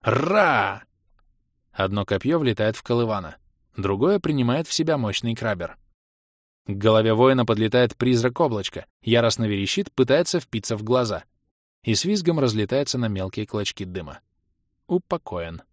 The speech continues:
От крабера валит дым — он злобно ревет, продолжая кромсать лошадиную морду. Удар копытом, и варвар глубин отлетает назад.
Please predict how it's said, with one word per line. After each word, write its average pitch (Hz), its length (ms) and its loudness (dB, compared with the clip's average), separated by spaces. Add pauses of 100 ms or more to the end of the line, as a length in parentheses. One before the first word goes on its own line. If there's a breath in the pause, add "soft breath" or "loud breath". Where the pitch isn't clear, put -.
(760)
От 101 180 -2
крабера 113 420 2
валит 101 400 -2
дым — 123 380 -4 (260)
он 135 200 2
злобно 131 400 4
ревет, 120 340 2
продолжая 127 480 4
кромсать 123 440 2
лошадиную 127 480 2
морду. 127 360 -2 (720)
Удар 107 300 0
копытом, 175 500 -2 (220)
и 160 120 4
варвар 196 360 4
глубин 147 380 2
отлетает 117 540 0
назад. 110 420 -4